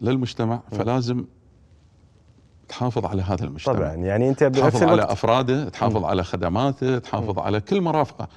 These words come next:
Speaker 2: صحيح.
Speaker 1: فأنت مو بجاي وتقول: "أنا وصلت لين مرحلة معينة وأنجزت شغلي".
Speaker 2: مم.
Speaker 1: لا، دورك الثاني أو الرئيسي
Speaker 2: مم.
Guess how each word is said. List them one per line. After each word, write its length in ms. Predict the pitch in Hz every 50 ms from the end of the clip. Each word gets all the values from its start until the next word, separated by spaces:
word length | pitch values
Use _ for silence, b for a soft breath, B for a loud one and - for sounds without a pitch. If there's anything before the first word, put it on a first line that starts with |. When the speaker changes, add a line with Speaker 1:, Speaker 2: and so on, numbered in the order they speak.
| -
Speaker 2:
صحيح. 320 | - 113 107 - 135 117 - - _ -
Speaker 1:
فأنت 280 | 101 98 104 110 -
مو 120 | 117 123 143
بجاي 340 | 151 151 151 151 143 131 127 B B B B B -
وتقول: 300 | - 113 123 143 135 123
"أنا 160 | - 139 139
وصلت 400 | 131 120 107 - 143 135 - -
لين 260 | 123 117 117 117 113 B B B B
مرحلة 360 | 117 123 127 127 - 131 117 113
معينة 400 | 113 107 120 120 127 127 123 117
وأنجزت 440 | - 117 117 113 131 127 - -
شغلي". 320 | - - 143 117 107 92 80 - -
Speaker 2:
مم. 240 | 107 101 98 95 87 92
Speaker 1:
لا، 240 | 98 107 131 - - - - _ _ _ _ _ - _ _ _ _
دورك 400 | - 92 101 123 147 160 147 -
الثاني 460 | 120 104 - - 123 110 101 104 113 165 226 - _ _ -
أو 120 | 95 98
الرئيسي 540 | 110 - 107 - 123 123 107 - - 120 139 - -
Speaker 2:
مم. 140 | 101 98